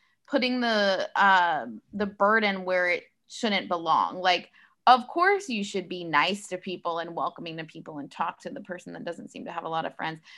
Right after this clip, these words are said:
but it should be because it's a nice thing to do, not because if you don't do it, you're going to risk being shot by them. Um, so I think that I do agree with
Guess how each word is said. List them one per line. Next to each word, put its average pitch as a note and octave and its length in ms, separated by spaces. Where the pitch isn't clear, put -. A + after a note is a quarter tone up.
but - 80
it D#4+ 140
should E4 120
be F#4+ 120
because F4+ 260
it's D4 160
a C4 60
nice A#3 340
thing A3 220
to G3+ 140
do, A3+ 360
not G#3+ 260
because G3+ 400
if F#3 100
you G3+ 60
don't F#3+ 400
do G#3 240
it, F#3+ 320
you're G3 140
going F#3 580
to E3+ 560
risk F#3+ 600
being G3+ 200
shot D4 480
by D#3+ 160
them. - 480
Um, G3+ 720
so C#4+ 720
I C4 180
think D#4+ 420
that G4+ 360
I A3+ 560
do G#3+ 260
agree G3+ 480
with F#3+ 300